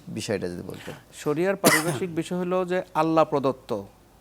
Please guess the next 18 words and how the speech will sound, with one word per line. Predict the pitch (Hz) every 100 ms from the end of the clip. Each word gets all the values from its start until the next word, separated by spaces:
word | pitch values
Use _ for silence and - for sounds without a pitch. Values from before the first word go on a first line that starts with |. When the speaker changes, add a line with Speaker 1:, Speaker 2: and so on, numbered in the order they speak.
| _ _ _ _
Speaker 2:
এবং | 143 156 202
রাসূল | 160 151 220
সাল্লাল্লাহু | 214 202 175 156 170 175 165
আলাইহি | 165 160
ওয়াসাল্লাম | 147 156 151 147
প্রদর্শিত | 143 131 143 - 127 104 101 -
এবং | 151 165 117 101 - _ _ _ _ - - _ _ - - _ _ 143
বর্তমান | 156 - 190 175 170
যুগের | 160 147 156
অথবা | 147 165 160
যুগে | 147 170 185
যুগের | 160 143 143 135 - -
এই | -
যে | 123 131
ওলামায়ে | - 135 160 185 185 175
কেরামরা | 165 165 156 160 170 156
গবেষণা | 151 156 196 226 220
করে | - 139 117